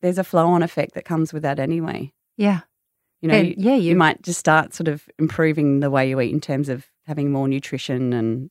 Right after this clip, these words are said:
Speaker 1: nu-, nutritious meals or
Speaker 2: Or you might realise that actually you're okay just as you are.
Speaker 1: Well, and that, of course.
Speaker 2: Yeah.
Speaker 1: Exactly.
Speaker 2: See, I'm saying that so I can keep eating my potato
Speaker 1: <laughs>
Speaker 2: chips. <laughs>
Speaker 1: I mean, I can relate to that myself,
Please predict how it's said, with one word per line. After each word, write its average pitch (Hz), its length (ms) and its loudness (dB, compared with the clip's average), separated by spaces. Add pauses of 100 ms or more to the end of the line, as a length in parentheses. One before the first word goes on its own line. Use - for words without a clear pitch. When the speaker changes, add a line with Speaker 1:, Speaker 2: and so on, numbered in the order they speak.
(140)
Speaker 1:
nu-, 131 100 -4
nutritious 147 500 -8
meals 127 480 -2
or 113 260 -4 (200)
Speaker 2:
Or 202 100 4
you 196 100 4
might 170 220 0
realise 156 460 0
that 156 220 -4 (120)
actually 160 340 -8
you're 160 200 -2
okay 170 320 -6
just - 260 -12
as 180 160 -10
you 220 120 -6
are. 339 180 -4
Speaker 1:
Well, 302 260 4
and 170 260 2
that, 339 220 2 (160)
of 208 160 -6
course. 240 720 -4
Speaker 2:
Yeah. 127 100 -4
Speaker 1:
Exactly. 143 640 -4 (480)
Speaker 2:
See, 180 60 -2
I'm 156 160 0
saying 165 240 0
that - 160 -6
so 170 100 -8
I 160 40 -6
can 165 180 -6
keep - 260 -8
eating 156 260 -4
my - 120 -8
potato 147 460 -2
Speaker 1:
<laughs> - 100 -10
Speaker 2:
chips. - 340 -12 (320)
<laughs> - 300 -10
Speaker 1:
I 285 100 6
mean, 330 160 10
I 349 140 8
can 392 180 4
relate 202 400 6
to - 80 -6
that 160 160 4
myself, 190 480 0